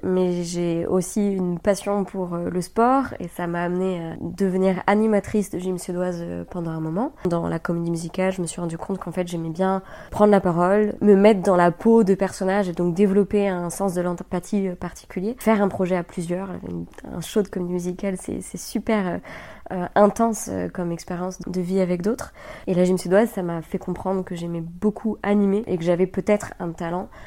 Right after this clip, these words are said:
à transmettre de l'énergie à d'autres. Pour moi, c'est vraiment une piste importante d'aller faire des activités en dehors de, de son, de son travail pour aller découvrir, apprendre à se connaître en, en faisant d'autres choses.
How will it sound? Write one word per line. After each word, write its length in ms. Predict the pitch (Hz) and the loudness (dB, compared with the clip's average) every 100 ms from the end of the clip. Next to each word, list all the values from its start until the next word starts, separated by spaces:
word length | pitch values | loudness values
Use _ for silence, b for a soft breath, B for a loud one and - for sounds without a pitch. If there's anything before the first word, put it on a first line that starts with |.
| B B - | B B -8
à 400 | 175 165 90 - - - - - - | -6 -6 -6 -10 -16 -20 -20 -20 -16
transmettre 460 | - - 185 196 180 | -6 -2 0 2 2
de 100 | 180 | 0
l'énergie 420 | 175 170 170 156 | -2 -2 -6 -4
à 80 | 165 | -6
d'autres. 260 | 170 - - - | -6 -12 -20 -8
Pour 120 | 185 | 2
moi, 160 | 196 226 | 4 4
c'est 140 | 208 | 4
vraiment 320 | 185 202 233 | 2 2 4
une 100 | 220 | 2
piste 320 | 202 220 - - - | 0 -4 -6 -10 -4
importante 600 | 196 208 196 202 226 - | -2 -2 -4 -4 -6 -6
d'aller 220 | 196 185 | -6 -4
faire 280 | 175 - 247 | -2 2 2
des 140 | 220 196 | 2 -2
activités 500 | 190 196 190 202 202 | -4 -6 -4 -4 -4
en 100 | 190 | -2
dehors 340 | 185 196 214 214 | 0 2 2 2
de, 120 | 196 - - | -4 -6 -10
de 120 | 175 | -10
son, 320 | - 180 175 | -10 -10 -8
de 100 | 175 | -10
son 240 | 165 175 | -10 -8
travail 480 | 170 - 185 240 240 - B B | -8 -4 -2 -2 -4 -8 B B
pour 240 | - 214 202 | -2 2 4
aller 240 | 202 214 | 6 4
découvrir, 600 | 202 196 - 185 214 233 | 2 -2 -2 -2 2 2
apprendre 400 | 202 190 214 208 | 2 2 2 0
à 60 | 180 | -2
se 60 | |
connaître 400 | - 185 196 - | -6 -6 -6 -8
en, 200 | 180 175 | -12 -8
en 40 | 175 | -10
faisant 260 | - 180 | -10 -8
d'autres 220 | 180 175 - | -6 -8 -10
choses. 200 | 180 | -12